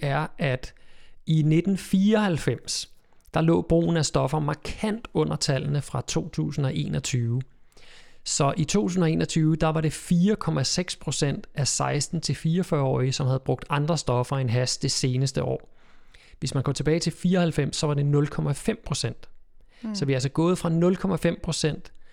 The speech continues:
Speaker 1: der brugte, man kan sige, hårdere stoffer, til at nu at være fire komma seks procent. Så det er
Speaker 2: Mm.
Speaker 1: altså en, øh, det er en nidobling af personer, som har haft noget med hårdere stoffer at gøre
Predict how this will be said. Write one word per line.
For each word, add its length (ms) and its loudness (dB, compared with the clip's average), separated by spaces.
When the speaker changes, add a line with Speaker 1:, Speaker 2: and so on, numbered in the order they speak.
Speaker 1:
der 80 -2
brugte, 520 0
man 120 -4
kan 160 -2
sige, 280 0
hårdere 400 4
stoffer, 440 0
til 380 2
at 100 2
nu 220 4
at 80 -2
være 220 2
fire 380 2
komma 220 -2
seks 260 0
procent. 600 -6
Så 120 -14
det 120 -2
er 40 2
Speaker 2:
Mm. 40 4
Speaker 1:
altså 220 2
en, 200 2
øh, 60 2
det 120 -2
er 80 2
en 240 4
nidobling 640 4
af 140 2
personer, 600 0
som 220 -2
har 120 -2
haft 240 -4
noget 280 2
med 80 0
hårdere 320 -2
stoffer 320 -2
at 80 -2
gøre 260 -2